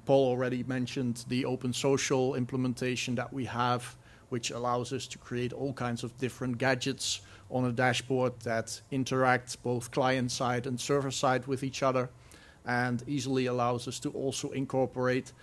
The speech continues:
third-party, uh, components in the user interface, uh, that leverages Apache Shindig. So really the Amdatu project is about,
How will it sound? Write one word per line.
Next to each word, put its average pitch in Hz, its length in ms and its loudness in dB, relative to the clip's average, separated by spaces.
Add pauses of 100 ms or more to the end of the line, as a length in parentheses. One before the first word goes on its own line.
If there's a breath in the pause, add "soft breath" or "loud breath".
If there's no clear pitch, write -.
(200 loud breath)
third-party, 131 920 4
uh, 123 240 -2
components 131 760 4
in 139 180 0
the 135 80 2
user 127 300 2
interface, 120 720 0 (560 loud breath)
uh, 117 500 0
that 127 220 2
leverages 127 720 -2
Apache 135 420 -2
Shindig. 151 480 0 (640 soft breath)
So 175 320 6 (160)
really 202 300 8
the 180 140 8
Amdatu 170 540 10
project 147 680 6
is 151 160 4
about, 139 520 8